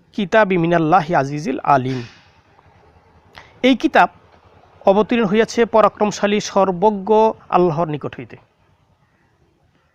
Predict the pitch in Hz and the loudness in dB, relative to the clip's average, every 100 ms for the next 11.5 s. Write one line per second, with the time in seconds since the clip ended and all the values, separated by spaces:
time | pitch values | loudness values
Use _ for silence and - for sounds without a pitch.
0 | _ _ - - 233 185 196 220 208 170 | _ _ -16 -6 0 2 2 2 2 0
1 | 185 165 147 135 - - 165 139 - 139 | -4 -4 -6 -8 -10 -4 -4 -4 -4 -6
2 | 113 _ _ _ _ 160 151 151 143 139 | -6 _ _ _ _ -6 -4 -6 -6 -8
3 | 135 - 160 151 220 349 - - - 175 | -14 -12 -12 -10 -10 -10 -18 -12 2 4
4 | 190 320 359 _ - 185 185 240 214 196 | 4 0 -4 _ 0 0 2 -2 -4 -2
5 | 202 339 370 _ _ _ - 190 202 208 | 0 -2 -8 _ _ _ -4 2 4 4
6 | 226 165 156 139 113 117 _ _ - - | 4 2 -2 -8 -10 -14 _ _ -4 0
7 | 240 240 233 208 202 226 233 - - 240 | 0 2 2 2 0 -2 0 -2 -2 -6
8 | 254 269 302 359 - _ 160 165 - 175 | -2 -2 0 -2 -4 _ -4 -2 2 4
9 | 185 190 180 165 143 _ _ - - 165 | 6 6 4 2 -4 _ _ -10 -2 -2
10 | 180 233 185 202 226 302 233 160 143 127 | 0 -4 -4 -4 -4 -6 -10 -10 -8 -10
11 | 113 135 - 123 _ | -12 -14 -16 -20 _